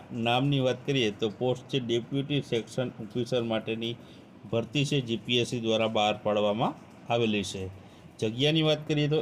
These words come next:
એકસો ને બે જેટલી જગ્યા ઉપર છે ભરતીની જાહેરાત છે બહાર પાડવામાં આવી છે. લાયકાતની વાત કરીએ તો કોઈ પણ સ્નાતક ઉમેદવાર હોય તો આ ભરતીમાં છે તે લાયક ગણાશે, ફોર્મ ભરી શકશે.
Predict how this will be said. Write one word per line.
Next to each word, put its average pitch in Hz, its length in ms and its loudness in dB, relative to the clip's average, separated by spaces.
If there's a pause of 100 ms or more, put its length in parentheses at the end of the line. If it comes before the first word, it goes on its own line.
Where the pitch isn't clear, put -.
એકસો 127 360 -4
ને 131 120 2
બે 123 240 0
જેટલી 123 320 -2
જગ્યા 113 420 0
ઉપર 113 180 0
છે 123 180 -2
ભરતીની 104 600 -2
જાહેરાત 101 400 0
છે 120 140 0 (500)
બહાર 107 360 2 (260)
પાડવામાં 113 480 2
આવી 120 240 2
છે. 175 100 2 (560)
લાયકાતની 147 580 2
વાત 147 180 2 (120)
કરીએ 147 280 2
તો 147 160 0
કોઈ 127 360 0
પણ 143 220 2
સ્નાતક 120 640 -2 (100)
ઉમેદવાર 120 460 0
હોય 113 280 2 (440)
તો - 120 -2
આ 120 180 2
ભરતીમાં 117 500 2
છે 127 180 0 (300)
તે 123 140 0
લાયક 110 400 2
ગણાશે, 123 380 2 (100)
ફોર્મ 113 240 0 (280)
ભરી 113 240 0
શકશે. 135 340 -2